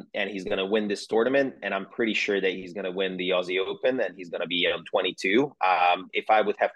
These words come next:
to, if I would have to bet on anyone, it would be obviously Djokovic now. Uh, we're gonna talk about it next week,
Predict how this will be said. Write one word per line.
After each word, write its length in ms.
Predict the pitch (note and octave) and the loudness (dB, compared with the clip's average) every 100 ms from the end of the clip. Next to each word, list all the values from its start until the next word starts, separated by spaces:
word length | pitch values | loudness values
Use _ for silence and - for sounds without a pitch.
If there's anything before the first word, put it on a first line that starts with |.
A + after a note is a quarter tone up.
| - | -4
to, 260 | G2 F#2+ - - | -6 -6 -10 -10
if 160 | C3 | 0
I 100 | G#2 | 2
would 160 | G#2 G2 | 4 2
have 160 | G#2+ - | -2 -4
to 100 | F#2+ | -6
bet 280 | F2+ G#2 F#2 - | 0 0 0 -2
on 220 | F#2+ F2+ - | -4 -4 -6
anyone, 460 | G2+ E2+ E2 E2 | -6 -6 -6 -4
it 160 | F#2+ F2+ | -2 -4
would 160 | E2+ E2 | -6 -2
be 120 | F2 | 2
obviously 440 | F2 E2+ E2 F2+ | 2 0 -4 -4
Djokovic 520 | F2 F#2 - F2 - - | 2 2 2 0 0 -2
now. 320 | F#2 G2+ A2+ - - - - - | 2 2 0 -6 -20 -20 -8 2
Uh, 200 | G2+ G2 | 4 4
we're 120 | C3+ D#3+ | 4 4
gonna 180 | C3 A#2+ A2+ | 2 2 0
talk 140 | G#2 | -2
about 200 | G2+ F#2+ | -2 -2
it 80 | F#2+ | -4
next 300 | G#2 - - | -8 -10 -8
week, 240 | G2 G2+ | -8 -6